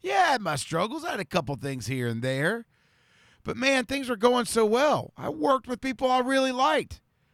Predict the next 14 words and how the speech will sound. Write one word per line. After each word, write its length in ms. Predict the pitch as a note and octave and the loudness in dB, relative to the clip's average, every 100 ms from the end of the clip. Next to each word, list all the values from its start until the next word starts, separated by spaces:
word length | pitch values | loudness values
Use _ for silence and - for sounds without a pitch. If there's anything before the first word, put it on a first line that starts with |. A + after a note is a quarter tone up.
| _ | _
Yeah, 420 | - D4+ C#4+ C#4 | -2 2 2 2
there 140 | C#4 C#4+ | 0 -2
were, 140 | C#4+ | -4
there 160 | C4+ D4+ | -4 -2
were 60 | B3+ | -2
problems, 680 | G3+ A#3 B3+ C4+ C4+ B3+ - _ - _ _ _ | 0 0 0 0 -2 -4 -16 _ -20 _ _ _
but 180 | - F#3+ | -4 -2
nothing 260 | A#3 C#4 B3+ | 0 0 -2
that 80 | A#3+ | -2
was 140 | F#3+ | 0
really 220 | G#3+ A3 | 2 2
getting 240 | F3+ A3+ G#3 | 2 0 0
me 120 | G#3 | 0
down. 480 | G#3 B3 B3 A#3 | 0 0 -2 -6